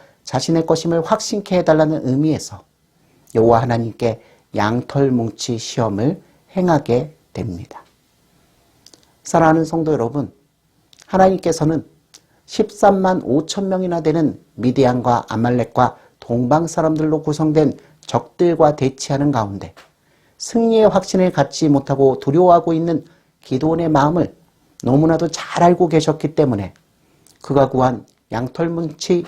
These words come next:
표징에 두 번 모두 그대로 응답하십니다.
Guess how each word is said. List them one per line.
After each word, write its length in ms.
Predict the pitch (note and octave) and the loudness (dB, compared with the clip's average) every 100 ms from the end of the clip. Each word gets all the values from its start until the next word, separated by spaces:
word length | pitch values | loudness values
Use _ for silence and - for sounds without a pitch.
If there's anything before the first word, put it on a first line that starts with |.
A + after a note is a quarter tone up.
| - | -6
표징에 500 | - F#3 E3+ D#3+ - _ _ _ _ | -2 0 2 0 -2 _ _ _ _
두 240 | - B2 C3 | -2 0 4
번 160 | C#3+ | 4
모두 480 | C#3 A2+ A2+ A#2+ - - | 2 -2 -4 -4 -6 -10
그대로 540 | - C#3 C3+ C3 F3+ _ _ _ - | -4 -2 0 -2 -6 _ _ _ -6
응답하십니다. 1000 | A#2 C3 C#3+ D3 - A#2 G#2+ F2+ - - | -2 0 -2 -4 -8 -10 -10 -12 -16 -20